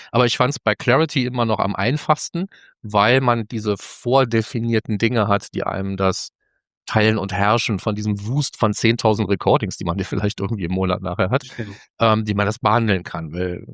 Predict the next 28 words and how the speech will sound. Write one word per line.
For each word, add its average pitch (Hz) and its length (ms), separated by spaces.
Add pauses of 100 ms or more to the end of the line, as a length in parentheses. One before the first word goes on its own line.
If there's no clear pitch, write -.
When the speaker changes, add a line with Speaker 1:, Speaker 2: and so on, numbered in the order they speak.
(140)
Speaker 1:
klassischerweise, 113 880
ich - 140
kenne 117 240
Agenturen, 107 640 (600)
die 98 100
haben 110 160
das 104 160
als 95 180
Dienstleistung 110 600
angeboten, 127 640
einen 104 220
armen 104 240
Menschen 104 320
davor 90 300
zu - 140
setzen 120 320
und 110 140
der 113 80
musste 113 280
<laughs> - 20
sich - 220
dann 120 160
fünfhundert 120 600
Recordings 143 480
angucken - 480
oder - 180
so. 117 180
Speaker 2:
Ei. 95 420